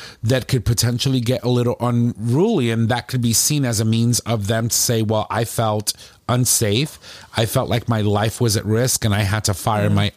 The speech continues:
Speaker 1: my
Speaker 2: So,
Speaker 1: weapon."
Speaker 2: so it, it, you know, and, and it's crazy because, um, you know, as of recently, I know, uh, you know, in Bridgeport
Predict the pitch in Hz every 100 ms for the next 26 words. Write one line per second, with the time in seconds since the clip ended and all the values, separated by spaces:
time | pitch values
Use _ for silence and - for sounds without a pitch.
0 | - 104 110 104 147 - - 117 240 233
1 | 247 247 240 226 - 240 240 233 214 226
2 | 240 - - 247 233 190 165 - 175 165
3 | - 185 175 160 143 _ _ 190 190 190
4 | 220 233 170 196 196 208 185 185 185 202
5 | 185 160 - _ 160 - 180 180 165 143
6 | - 208 165 190 - - 156